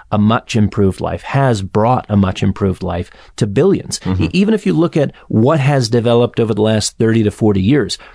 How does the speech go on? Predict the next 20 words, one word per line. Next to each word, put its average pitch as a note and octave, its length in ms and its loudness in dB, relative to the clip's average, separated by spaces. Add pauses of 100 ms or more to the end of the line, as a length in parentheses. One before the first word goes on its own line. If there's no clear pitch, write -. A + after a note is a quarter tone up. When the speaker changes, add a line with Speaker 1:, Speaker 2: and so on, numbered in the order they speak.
(240)
Speaker 1:
post - 460 -2 (140)
Deng C#3+ 200 2
Xiaoping B2+ 420 2
in G2+ 80 2
China, F#2+ 460 -2 (260)
China D3 480 0 (180)
is B2 160 2
a A#2+ 60 2
place A2+ 460 0
where A2+ 240 2
there A2+ 200 2
is B2 300 2 (300)
opportunity C3 840 0
and G2+ 200 2
dynamism G2+ 800 2 (220)
that B2 180 0
frankly G#3+ 520 0
did D3+ 240 0
not C#3 240 0
exist F#2 640 -6